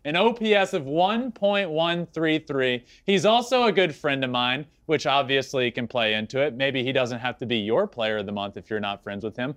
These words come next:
But I am friends with him, and he also won the American League Player of the Month award. So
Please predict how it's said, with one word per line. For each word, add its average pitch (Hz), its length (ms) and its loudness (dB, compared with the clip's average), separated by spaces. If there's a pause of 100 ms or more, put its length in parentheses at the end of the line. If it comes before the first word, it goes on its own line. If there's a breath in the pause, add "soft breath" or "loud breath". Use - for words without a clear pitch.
(220 soft breath)
But 175 320 0
I 208 240 2
am 254 320 0
friends 147 240 -2
with 143 100 0
him, 165 160 -2
and 185 80 0
he 190 60 2
also 196 640 2 (160 soft breath)
won 185 480 2
the 185 140 6
American 185 720 2
League 117 340 0
Player 131 440 2
of 107 280 -2
the 117 100 0
Month 113 340 -2
award. 117 500 0
So 151 360 2